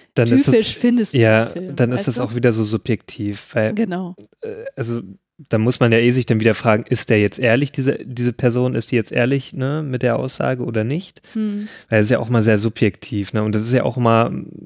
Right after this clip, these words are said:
Speaker 1: so das Ding, wann willst du die fragen so, ne?
Speaker 2: Ja.
Speaker 1: Also, wenn die jetzt gerade aus dem Kino kommen oder so, oder wenn die,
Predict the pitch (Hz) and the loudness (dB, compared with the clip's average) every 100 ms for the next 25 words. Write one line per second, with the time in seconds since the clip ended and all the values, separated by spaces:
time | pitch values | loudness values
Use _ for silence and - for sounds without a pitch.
0 | - 127 - 110 101 123 117 - - - | -18 -14 -6 -4 0 0 0 -4 -20 -6
1 | 113 107 113 - 117 - - 104 117 101 | -2 2 2 0 -4 -2 0 2 2 -2
2 | 98 95 95 98 101 104 104 - - - | -4 -6 -6 -6 -6 -6 -6 -10 -12 -16
3 | - - 180 - _ _ _ _ _ - | -18 -20 -20 -20 _ _ _ _ _ 0
4 | 233 233 - 262 - - 117 120 117 - | 2 2 0 -8 -10 0 4 4 2 -6
5 | 123 117 120 113 - 120 120 110 - 151 | 0 4 4 2 0 0 0 -2 -2 2
6 | 156 151 156 143 135 135 139 143 143 135 | 2 2 0 2 2 2 2 -2 0 0
7 | 120 117 113 113 117 | 0 -2 -4 -6 -8